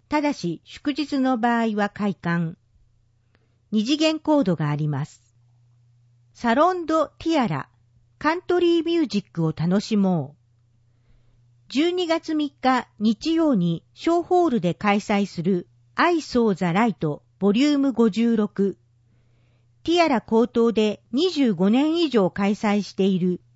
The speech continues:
日本を代表するカントリーミュージックコンサートです。ボーカル石田美也とその父であるペダルスチールギタープレイヤー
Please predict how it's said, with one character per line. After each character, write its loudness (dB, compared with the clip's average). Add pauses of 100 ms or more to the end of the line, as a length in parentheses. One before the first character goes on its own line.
(160)
日 2
本 2
を 2
代 2
表 0
す -8
る -4
カ -2
ン -8
ト -2
リ 0
ー -2
ミ 0
ュ 0
ー -4
ジ -4
ッ -20
ク -4
コ -2
ン -2
サ 0
ー 0
ト -6
で -4
す。 -20 (960)
ボ 2
ー -20
カ 0
ル -2
石 -6
田 2
美 2
也 2
と -4 (220)
そ -2
の 0
父 -6
で 2
あ 0
る -4 (260)
ペ 0
ダ 4
ル 0
ス -14
チ -2
ー -4
ル -2
ギ -2
タ 0
ー -4
プ -4
レ 4
イ 0
ヤ -2
ー -20